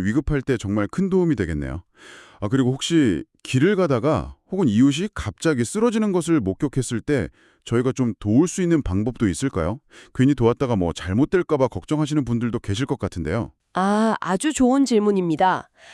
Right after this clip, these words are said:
Speaker 2: 만약 주변에 누군가가 갑자기 의식을 잃고 쓰러진 것을 보셨다면 망설이지 마시고 일일구에 신고하는 것이 첫 번째입니다.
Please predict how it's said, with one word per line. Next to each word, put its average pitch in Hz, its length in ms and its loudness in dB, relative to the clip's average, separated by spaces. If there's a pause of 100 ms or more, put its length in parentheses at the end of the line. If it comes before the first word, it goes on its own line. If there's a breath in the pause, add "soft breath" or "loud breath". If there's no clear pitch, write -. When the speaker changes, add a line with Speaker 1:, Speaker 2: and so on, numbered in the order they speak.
(160 loud breath)
Speaker 2:
만약 240 380 2
주변에 208 680 2
누군가가 226 480 0
갑자기 294 580 0
의식을 240 480 0
잃고 196 320 2
쓰러진 339 420 0
것을 233 240 2
보셨다면 175 760 0 (340 soft breath)
망설이지 226 580 2
마시고 185 540 0 (180)
일일구에 349 560 2
신고하는 370 540 2
것이 190 200 -2
첫 - 180 -8
번째입니다. 233 680 -2